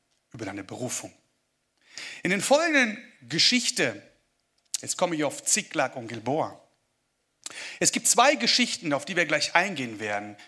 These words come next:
die wirklich mir an Erkenntnis unheimlich viel gebracht haben.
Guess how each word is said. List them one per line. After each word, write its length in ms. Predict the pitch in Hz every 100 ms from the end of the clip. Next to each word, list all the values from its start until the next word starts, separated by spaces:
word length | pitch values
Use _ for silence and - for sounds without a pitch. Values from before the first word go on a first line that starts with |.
| _
die 440 | 117 151 185 175 - -
wirklich 560 | 165 220 214 - - _ _ _ _ _ _ _
mir 340 | 135 147 226 175
an 100 | 175
Erkenntnis 640 | 160 - 214 214 156 -
unheimlich 540 | - 214 156 156 143 -
viel 260 | - 175
gebracht 380 | 147 127 - -
haben. 220 | 107 95